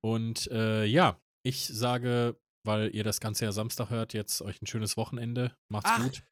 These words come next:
Speaker 2: nein, total vergessen, total vergessen, total vergessen. Ich wollte ja auch noch was sagen. Ähm,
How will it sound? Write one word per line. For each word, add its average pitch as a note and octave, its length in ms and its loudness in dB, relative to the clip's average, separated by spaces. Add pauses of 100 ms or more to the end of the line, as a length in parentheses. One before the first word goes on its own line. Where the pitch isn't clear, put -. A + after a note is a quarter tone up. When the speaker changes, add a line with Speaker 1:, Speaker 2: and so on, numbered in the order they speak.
Speaker 2:
nein, A3+ 300 4
total F#3 300 2
vergessen, F3 380 -2
total E3 300 -6
vergessen, F3 380 -6
total D#3 280 -4
vergessen. D3 440 -8 (180)
Ich - 80 -18
wollte D3+ 200 2
ja - 20 4
auch F3 100 4
noch F#3 160 0
was A2+ 180 -6
sagen. A2 280 -4 (400)
Ähm, A#2 580 -8